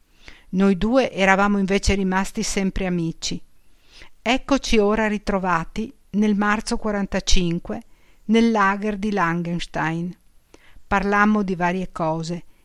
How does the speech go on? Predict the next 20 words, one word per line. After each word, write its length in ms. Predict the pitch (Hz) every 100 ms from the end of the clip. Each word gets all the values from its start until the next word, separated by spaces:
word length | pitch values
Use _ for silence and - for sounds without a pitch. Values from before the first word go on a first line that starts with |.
| -
ed 160 | - 185
a 80 | 202
proposito 720 | 202 190 220 226 233 214 190
di 160 | 170
Giulio, 600 | 160 170 160 165 170 - -
Salsilli 840 | - - 208 196 - 254 262 247
fece 320 | - 196 -
un 120 | 185
gesto 360 | 180 202 214 -
sconsolato 960 | 214 - 190 - 180 165 160 - 165 165 - _ - -
e 140 | 185
disse: 520 | 180 175 - - 170 - - _ _ _ -
"Durerà, 640 | 196 269 311 294 220 160 160
se 240 | - -
tutto 320 | - 185 -
va 160 | 180 95
bene, 480 | 175 180 170 180 196 _ -
ancora 460 | - 190 - 185 180
una 160 | 185
settimana." 840 | 185 - 196 - 185 165 156 165